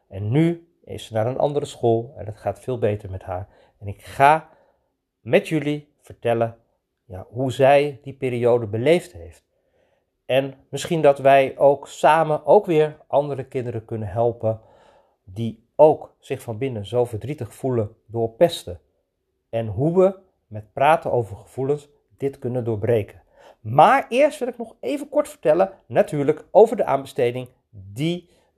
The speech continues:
of de onderaanbesteding die ik heb. De samenwerking met Zorg Rondom. Wat betekent dat ouders en kinderen die graag één op één met mij willen werken,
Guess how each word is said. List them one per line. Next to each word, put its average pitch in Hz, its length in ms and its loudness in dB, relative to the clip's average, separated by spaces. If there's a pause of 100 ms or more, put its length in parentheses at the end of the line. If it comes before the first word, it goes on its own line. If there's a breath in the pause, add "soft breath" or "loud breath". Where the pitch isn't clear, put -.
of - 120 -20
de - 140 -14
onderaanbesteding 147 920 0
die 123 140 -8
ik 113 100 -4
heb. 120 200 -6
De 175 60 -10
samenwerking 175 720 2
met 135 180 -4
Zorg 220 280 0
Rondom. 127 420 -4 (140 soft breath)
Wat - 180 -2
betekent 214 600 0
dat - 220 0
ouders 143 320 2
en 185 200 -8
kinderen 131 440 -2 (420 soft breath)
die 123 200 -6
graag 123 380 0
één 208 160 2
op 208 100 -6
één 113 220 -4
met 123 140 -8
mij 110 240 -6
willen 214 200 2
werken, 131 440 0